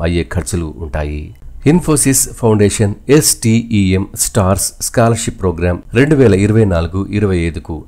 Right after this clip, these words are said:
అర్హత. దరఖాస్తుదారులు తప్పనిసరిగా భారత పౌరులైన మహిళా విద్యార్థులు అయి ఉండాలి. విద్యార్థులు తప్పనిసరిగా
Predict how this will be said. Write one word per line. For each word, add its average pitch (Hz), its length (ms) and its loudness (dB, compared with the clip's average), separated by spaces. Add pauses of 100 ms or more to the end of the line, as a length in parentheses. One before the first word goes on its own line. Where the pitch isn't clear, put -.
(120)
అర్హత. - 260 -8 (840)
దరఖాస్తుదారులు 104 880 2 (380)
తప్పనిసరిగా 104 600 2 (180)
భారత 101 320 0 (120)
పౌరులైన 90 460 0 (220)
మహిళా 104 320 4
విద్యార్థులు 87 580 -2 (140)
అయి 87 200 -2
ఉండాలి. 82 300 -2 (360)
విద్యార్థులు 139 520 2 (120)
తప్పనిసరిగా 92 600 2